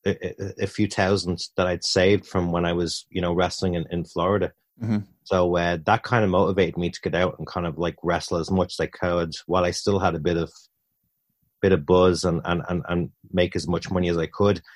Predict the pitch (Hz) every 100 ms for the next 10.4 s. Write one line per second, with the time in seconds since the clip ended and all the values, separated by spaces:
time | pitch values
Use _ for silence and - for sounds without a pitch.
0 | - - 120 117 117 147 170 151 95 104
1 | 120 113 95 - _ _ - 104 82 98
2 | 123 135 - 120 - 113 98 90 117 110
3 | - - 101 98 92 - - 98 98 92
4 | 92 95 - _ _ - _ _ _ -
5 | 95 98 90 98 92 120 135 110 - _
6 | - 104 104 95 - - 104 101 - 92
7 | 90 90 85 - 92 - 90 82 90 104
8 | 90 - - - - 98 95 - _ _
9 | _ - 107 104 - _ _ - 120 139
10 | 110 113 104 -